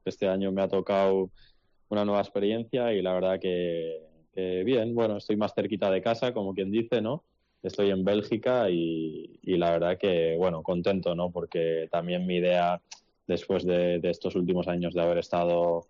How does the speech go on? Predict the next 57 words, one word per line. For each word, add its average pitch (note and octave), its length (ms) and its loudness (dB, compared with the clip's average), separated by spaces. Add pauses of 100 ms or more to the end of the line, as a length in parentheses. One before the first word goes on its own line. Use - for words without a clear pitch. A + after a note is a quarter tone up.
(280)
tan F2+ 220 0
lejos, F2+ 400 0
¿no? F#2 140 -2
Pues E2+ 340 -8
era E2 480 0
el E2 160 0
estar E2+ 240 -2
un E2+ 80 -2
poquito E2+ 260 0
más E2 180 -2
cerca E2+ 280 0
de E2 100 2
casa, F#2+ 460 2
más F2+ 160 -2
cerca E2+ 220 -2
de F2 40 0
la E2+ 100 0
familia, F#2 440 0
de F#2 60 2
los F2+ 180 -4
amigos F#2 480 0
y, E2 120 0
bueno, F2+ 280 0 (500)
me G2 60 -2
surgió F#2+ 300 2
esta F#2 180 2
oportunidad F#2 560 2
de, F#2 580 2
de F#2 120 0
poder F#2 260 0
venir F#2 220 -2
aquí F#2 280 -4
a, F2+ 200 -2
a F#2 200 -8
jugar F2+ 200 -2
a F2+ 60 0
Bélgica, A#2+ 440 -2
que F2 140 -2
yo, F2 240 0 (360)
pues F2+ 140 -8
por - 180 -2
el F2 80 0
momento F2+ 320 -2
siempre F2+ 320 -2
había F2+ 240 2
jugado F2 580 2 (220)
en G2 100 0
la F#2+ 100 4
Liga F#2+ 160 4
Española F#2+ 400 -2
y E2+ 40 -8
nunca F2+ 240 -8
había F2+ 220 -2
tenido F2+ 220 -10
la F2+ 100 -4
oportunidad F#2 460 -2
de E2+ 80 0